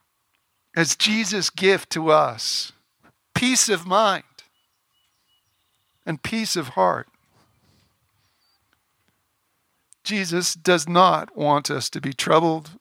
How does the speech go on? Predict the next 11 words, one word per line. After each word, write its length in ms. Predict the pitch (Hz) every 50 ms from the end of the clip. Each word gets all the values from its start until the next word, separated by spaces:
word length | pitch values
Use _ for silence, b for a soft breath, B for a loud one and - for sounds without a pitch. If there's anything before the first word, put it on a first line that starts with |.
| _ -
or 80 | 139 135
to 140 | - - 131
be 200 | 120 131 131 127
afraid. 460 | 120 - - 123 120 113 110 117 - _ _ _ _ _ _ _ _ _ _ _ _ _ _ _ _ _ _ _ _ _ _ _ _ _ _ _ _ _ _ _ _ _ _ _ _ _ _ _ _ _ _ _ _ _ _ _ _ _ _ -
Isn't 160 | 165 160 175 185
that 100 | 185 170
a 80 | 156
great 300 | 143 160 160 160 156 151
thing 260 | - - 147 139 139 135
to 120 | - 131 123
know? 380 | 123 123 123 120 120 120 113